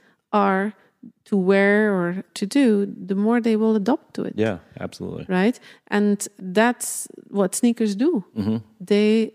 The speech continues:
Speaker 1: are beautiful objects, uh, with stories, with meaning, um, comfortable.
Speaker 2: Yeah.
Speaker 1: You know?
Speaker 2: Yep. Okay, I wanna ask you one last bit of
Speaker 1: Ah,
Speaker 2: advice.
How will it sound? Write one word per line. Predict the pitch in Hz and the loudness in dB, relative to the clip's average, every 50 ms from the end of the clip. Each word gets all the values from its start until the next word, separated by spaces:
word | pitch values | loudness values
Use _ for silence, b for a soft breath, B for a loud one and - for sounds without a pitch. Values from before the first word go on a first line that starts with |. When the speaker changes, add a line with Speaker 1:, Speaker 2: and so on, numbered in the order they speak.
| _ - | _ -4
Speaker 1:
are | 196 190 190 196 196 202 190 | -2 0 0 0 0 -2 -2
beautiful | - - 175 190 202 214 - 262 240 - | -2 -2 0 0 0 0 -2 -2 -2 -2
objects, | 214 202 - - - 214 185 240 - - - - - - _ _ _ _ _ _ _ _ _ - | -2 -4 -4 -4 -4 -4 -4 -6 -10 -14 -16 -16 -16 -18 _ _ _ _ _ _ _ _ _ -8
uh, | 214 214 208 190 | -4 -2 0 2
with | 202 208 - | 2 0 0
stories, | - - - 214 202 202 196 196 202 202 - - | -2 -4 0 2 2 4 4 2 2 0 -2 -4
with | 190 - | -6 -2
meaning, | 202 202 202 202 202 196 190 185 185 185 180 180 - - | 0 0 2 2 2 0 0 -2 -2 -4 -6 -6 -8 -8
um, | - 190 185 185 180 175 180 180 175 180 180 175 226 - | -4 -4 -2 -2 -2 -2 -2 -2 -2 -2 -4 -6 -8 -6
comfortable. | - 240 247 311 - - - 208 208 - - 196 - - | -2 -2 -2 -2 -2 -6 -10 -8 -6 -6 -8 -8 -10 -8
Speaker 2:
Yeah. | - 92 87 80 - _ _ _ _ | -6 -6 -6 -6 -8 _ _ _ _
Speaker 1:
You | - 196 | -2 0
know? | 190 208 247 320 - | 2 2 2 0 -2
Speaker 2:
Yep. | 101 - _ _ _ _ _ _ _ _ _ _ - | -8 -12 _ _ _ _ _ _ _ _ _ _ -6
Okay, | 107 - 101 | -4 -2 0
I | 95 | 0
wanna | 98 101 104 101 98 | 0 0 0 0 0
ask | 98 92 - | -2 -2 -2
you | 104 95 | 0 0
one | 95 95 92 92 | 0 0 0 0
last | 87 85 - - | -2 -2 -4 -4
bit | 90 87 | -4 -4
of | 80 | -4
Speaker 1:
Ah, | 78 76 | -4 -4
Speaker 2:
advice. | - 78 - - - - | -2 -2 -2 -2 -4 -4